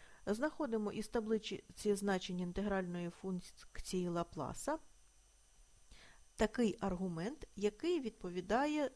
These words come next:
значенню функції нуль цілих тридцять вісім сорок дев'ять десятитисячних. І далі, р-, розв'язуючи рівняння відносно n,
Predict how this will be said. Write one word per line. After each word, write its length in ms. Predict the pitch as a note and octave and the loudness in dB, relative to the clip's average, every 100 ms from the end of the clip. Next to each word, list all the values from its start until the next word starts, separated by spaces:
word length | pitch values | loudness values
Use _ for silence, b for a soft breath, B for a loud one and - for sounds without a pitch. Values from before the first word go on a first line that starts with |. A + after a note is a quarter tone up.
| - | -4
значенню 600 | F#3+ G#3+ F#3 E3 E3 E3 | 2 2 2 -4 -6 -8
функції 520 | - E4+ - - C#4+ | -8 -8 -10 -8 -4
нуль 200 | A#3 F#3 | -2 -2
цілих 460 | - C#4+ E4 C#4 | -2 -2 0 0
тридцять 840 | - - A3+ C4 - - - F#3 F#3+ | -2 -2 0 -2 -6 -6 -4 -2 -4
вісім 640 | G3 G#3 - - F3 F#3 - - - - - - - - - - - - - - - - - - | -6 -4 -6 -4 -4 -6 -10 -20 -20 -20 -20 -20 -20 -20 -20 -20 -20 -20 -20 -20 -20 -20 -20 -6
сорок 360 | - F#3 E3+ | 0 0 0
дев'ять 440 | G3 C4 C4+ B3 - B B B B - | 0 0 0 -4 -10 B B B B -10
десятитисячних. 1040 | G3 - G3+ G3 - - - - - - - - - - - B B B B B B - | -2 0 0 -2 -4 -12 -12 -14 -16 -18 -20 -20 -20 -20 -20 B B B B B B -4
І 160 | E4 F4+ | 2 6
далі, 420 | B3 C4+ E4+ F#4 - - - - | 6 6 2 -2 -8 -18 -12 -2
р-, 200 | G3+ A3+ | 2 2
розв'язуючи 840 | A#3 C4 A#3 G#3+ F#3+ F3 F3 G3+ | 4 2 6 4 4 0 -2 0
рівняння 480 | G3 G3 F#3 F3 F3+ | 0 0 0 0 -2
відносно 500 | F3 F3 E3+ - A3+ | -4 -4 -4 -4 -6
n, 240 | - G4 | -2 -4